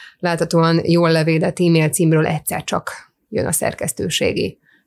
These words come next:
címekre ez a bizonyos újabb és újabb és újabb hangfelvétel. Van olyan köztük, amin mi se lepődtünk meg, ami arról szól, hogy nem szereti az újságírókat,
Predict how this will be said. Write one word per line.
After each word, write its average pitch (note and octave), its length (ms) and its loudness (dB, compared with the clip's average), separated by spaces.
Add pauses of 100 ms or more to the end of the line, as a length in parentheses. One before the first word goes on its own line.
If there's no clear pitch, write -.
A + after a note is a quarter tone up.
(120)
címekre E3 720 -2
ez E3+ 140 0
a E3 60 0
bizonyos D#3+ 420 0
újabb E3 400 0
és D#3 180 0
újabb D#3+ 320 0
és D#3 160 -2
újabb D#3+ 260 0
hangfelvétel. F#3+ 760 0 (260)
Van G3 240 0
olyan F3 240 2
köztük, E3 340 -2
amin E3 200 2
mi E3+ 100 2
se D#3 140 0
lepődtünk D#3+ 520 -2
meg, E3 240 0
ami F3 180 0
arról D#3+ 300 0
szól, - 280 0
hogy E3 320 -4
nem - 200 -4
szereti - 320 -4
az G3 100 -2
újságírókat, E3+ 880 -4